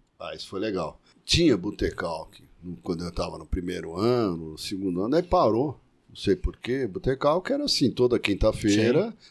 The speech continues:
Speaker 1: um sonzinho, o pessoal da escola
Speaker 2: Você sabe que se você chegar qualquer bicho, se perguntar, "Bicho, que dia é hoje?" Ele vai falar, "Hoje é quinta-feira, dia de ralo e dia de Botecalque."
Speaker 1: Ah, é? Até hoje tem
Speaker 2: Pra
Speaker 1: Botecalque?
Speaker 2: qualquer dia, não, não tem.
Speaker 1: Ah, tá.
Speaker 2: Mas qualquer dia da semana, domingo, "Bicho, que dia é hoje?" "Quinta-feira, dia de ralo e Botecalque."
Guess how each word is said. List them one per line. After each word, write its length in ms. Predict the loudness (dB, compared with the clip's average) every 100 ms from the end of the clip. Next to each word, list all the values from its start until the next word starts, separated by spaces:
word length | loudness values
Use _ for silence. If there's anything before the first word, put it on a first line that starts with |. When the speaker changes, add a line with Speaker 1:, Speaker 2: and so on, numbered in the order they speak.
| _
Speaker 1:
um 100 | -2
sonzinho, 720 | 2 4 4 4 4 6 4
o 40 | 2
pessoal 420 | 0 2 4 4
da 120 | 4
escola 640 | 2 2 4 4 4 0 2
Speaker 2:
Você 80 |
sabe 180 | 4 4
que 60 | 4
se 60 |
você 40 | 2
chegar 240 | 6 6 6
qualquer 260 | 6 6
bicho, 320 | 6 6 4 -2
se 60 |
perguntar, 300 | 2 4 4
"Bicho, 180 | 4 4
que 80 | 4
dia 160 | 6 8
é 40 |
hoje?" 320 | 8 6 -2 _ _
Ele 100 | 2
vai 100 | 4
falar, 200 | 6 6
"Hoje 160 | 6 4
é 20 |
quinta-feira, 680 | 2 2 2 4 6 6 4
dia 200 | 2 2
de 120 | 4
ralo 340 | 4 6 6 6
e 120 | 4
dia 120 | 4 4
de 40 |
Botecalque." 480 | 4 2 0 -2 -6 -6
Speaker 1:
Ah, 180 | 0 2
é? 80 | 2
Até 320 | 2 4 6
hoje 220 | 8 6
tem 100 | 2
Speaker 2:
Pra 40 | 0
Speaker 1:
Botecalque? 180 | 2 6
Speaker 2:
qualquer 280 | 8 6 6
dia, 80 |
não, 180 | 4 4
não 160 | 4 6
tem. 220 | 6 4 -2
Speaker 1:
Ah, 360 | -2 0 0 -2
tá. 120 | -2
Speaker 2:
Mas 100 | 2
qualquer 240 | 4 6 8
dia 100 | 6
da 60 |
semana, 400 | 6 6 4 4
domingo, 420 | 2 4 6 4 2
"Bicho, 260 | 4 6 6
que 80 | 8
dia 120 | 10
é 20 |
hoje?" 320 | 10 6 -2
"Quinta-feira, 600 | -12 -10 -8 2 4 6
dia 100 | 4
de 80 | 0
ralo 240 | 2 2 2
e 40 |
Botecalque." 360 | -2 -4 -4